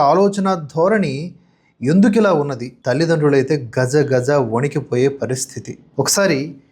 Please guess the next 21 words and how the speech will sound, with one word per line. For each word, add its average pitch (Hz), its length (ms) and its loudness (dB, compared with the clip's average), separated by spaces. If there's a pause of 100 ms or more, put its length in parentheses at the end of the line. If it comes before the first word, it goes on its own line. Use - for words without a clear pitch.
(200)
ఈ 151 160 0
వివరాల్ని 196 420 2
మనకు 156 240 -2
అందిస్తున్నటువంటి 139 720 -6
అశోక్ 180 380 -2
కుమార్ 160 340 2
వేములపల్లి 143 520 2
గారి 131 160 2 (520)
పోస్ట్ని 175 460 0 (500)
మనం 123 140 -4 (100)
చూద్దాం. 123 300 -4 (260)
ఒక్కడు, 156 300 0 (500)
ఒకే 202 180 2 (120)
ఒక్కడు 110 280 -8 (380)
వందల 196 300 2 (100)
మంది 175 220 0
అమ్మాయిల్ని 156 500 -2 (440)
చెరబట్టాడు. 151 580 -2 (280)
ప్రేమ 180 200 2 (100)
పేరుతో 175 360 2
కొంతమందిని 165 520 -2